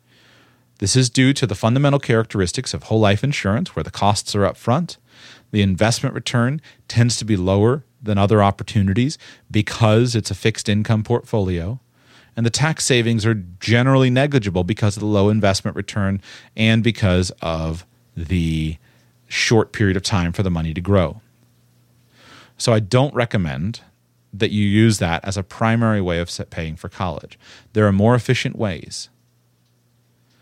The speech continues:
I do recommend that you can consider using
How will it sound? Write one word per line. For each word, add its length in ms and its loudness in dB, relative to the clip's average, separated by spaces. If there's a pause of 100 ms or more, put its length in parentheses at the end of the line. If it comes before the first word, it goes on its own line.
(340)
I 40 2
do 240 2
recommend 720 -4 (720)
that 140 0
you 160 0
can 520 -4
consider 600 0
using 600 2